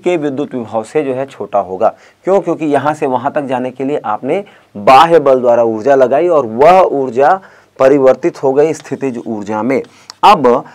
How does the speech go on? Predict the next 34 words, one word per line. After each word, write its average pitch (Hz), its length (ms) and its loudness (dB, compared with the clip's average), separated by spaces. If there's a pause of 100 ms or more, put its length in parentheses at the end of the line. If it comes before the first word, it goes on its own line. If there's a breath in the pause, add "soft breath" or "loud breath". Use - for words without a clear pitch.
(180 loud breath)
जब 180 220 4
स्थितिज 196 440 2
ऊर्जा 202 260 4
में 190 120 2
ये 185 120 4
परिवर्तन 160 520 0
हो 139 180 -4
रहा 107 200 0
है, 104 320 0 (320 soft breath)
तो 165 120 4
हम 170 260 0
क्या 220 160 6
देखते 180 300 0
हैं 160 180 -4
कि 170 100 -8
इन 180 320 -4
दोनों 175 240 -2
के 196 140 -4
बीच 151 400 -10
का 185 120 -2
जो 175 120 -2
अंतर 120 400 -2
होगा, 110 480 -2 (360 soft breath)
डेल्टा 135 480 2
V 156 240 0
होगा, 104 380 -6 (680 soft breath)
वो 165 180 4
अगर 196 440 6
जो 190 80 0
है, 190 140 2
अब 170 200 2
आप 180 100 6
देखिए 175 320 -2 (400 soft breath)
कि 208 220 0